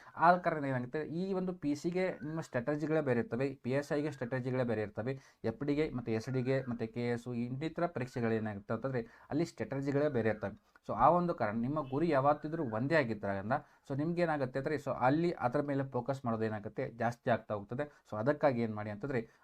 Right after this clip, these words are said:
ಆ ಒಂದೇ ಗುರಿನ ಇಟ್ಕೊಳ್ಳಿ ಅಂತ ಹೇಳ್ತೀನಿ. ಗುರಿ ಸ್ಪಷ್ಟ ಇದ್ದಾಗ ಮಾತ್ರ ಏನಾಗುತ್ತೆ ಅಂದ್ರೆ ನೀವು ಗುರಿನ ತಲುಪಬಹುದು ಅಂತ ಹೇಳ್ತೀನಿ. ಇನ್ನೊಂದು ಎಕ್ಸಾಂಪಲ್ ಕೊಟ್ಟು ಹೇಳೋದಾದ್ರೆ ಸ್ನೇಹಿತರೆ,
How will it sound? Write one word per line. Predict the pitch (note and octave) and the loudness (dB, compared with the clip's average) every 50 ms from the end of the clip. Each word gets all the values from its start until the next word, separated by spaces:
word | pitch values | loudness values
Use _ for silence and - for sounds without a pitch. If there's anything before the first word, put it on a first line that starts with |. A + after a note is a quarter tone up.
| - | -2
ಆ | G#2+ A2+ | 0 2
ಒಂದೇ | A#2 A#2 B2 C#3+ D#3+ | 4 4 4 2 2
ಗುರಿನ | D#3+ B2+ B2 A#2+ A#2 A#2 | 0 0 0 0 2 2
ಇಟ್ಕೊಳ್ಳಿ | A2+ A2 G#2 - A#2 B2+ B2 A#2 | 0 0 -2 -4 -2 0 0 0
ಅಂತ | G#2+ G#2 G2+ G#2+ | 0 -2 -4 -6
ಹೇಳ್ತೀನಿ. | G#2+ G#2 - C3+ C#3 | -6 -6 -4 -4 -6
ಗುರಿ | C3+ A#2 - C3 D3 | -4 -2 -2 -2 -2
ಸ್ಪಷ್ಟ | D3 - - - C3+ - - B2+ | -2 -4 -6 -6 -6 -4 -4 -4
ಇದ್ದಾಗ | A#2 G#2+ G#2+ A2+ A2 G#2+ | -2 -2 0 0 0 0
ಮಾತ್ರ | G#2 G#2 A2+ C3 C#3+ - D#3+ | 0 2 2 2 2 2 0
ಏನಾಗುತ್ತೆ | C3 A#2+ A2+ G#2+ G#2 G2+ G#2 G#2+ | 0 0 0 -2 -4 -4 -6 -6
ಅಂದ್ರೆ | G#2+ G#2+ B2+ B2 A2 - - - _ _ | -6 -4 -4 -4 -4 -6 -10 -20 _ _
ನೀವು | - B2 C3 C3 | -4 -2 -2 -2
ಗುರಿನ | C3 A#2+ A#2 A2 A2 A2 A2 | -2 -2 -4 -2 -2 -2 -4
ತಲುಪಬಹುದು | G#2+ G#2 - G#2+ A#2 C3+ C3+ - A#2 A2+ G#2+ A2 G#2+ | -4 -4 -2 -2 -2 -2 -2 -2 -2 0 0 0 0
ಅಂತ | G#2 G2+ G#2 | -2 -2 -4
ಹೇಳ್ತೀನಿ. | G#2 G2+ - B2 | -6 -6 -6 -4
ಇನ್ನೊಂದು | A#2 G2+ B2 D#3+ F3+ F3+ D#3 | -2 -2 0 0 0 0 0
ಎಕ್ಸಾಂಪಲ್ | C3 A#2 B2+ B2 A#2+ B2 A#2+ | 0 0 0 0 0 -2 -4
ಕೊಟ್ಟು | A#2+ A#2 G#2+ - A2+ | -4 -4 -6 -4 -4
ಹೇಳೋದಾದ್ರೆ | G#2+ G#2 G#2 G#2 G2+ G#2+ G#2 | -4 -2 -2 -2 -2 -2 -4
ಸ್ನೇಹಿತರೆ, | - - B2 A#2 D3+ C3 - - | -4 -6 -4 -2 0 -2 -2 -4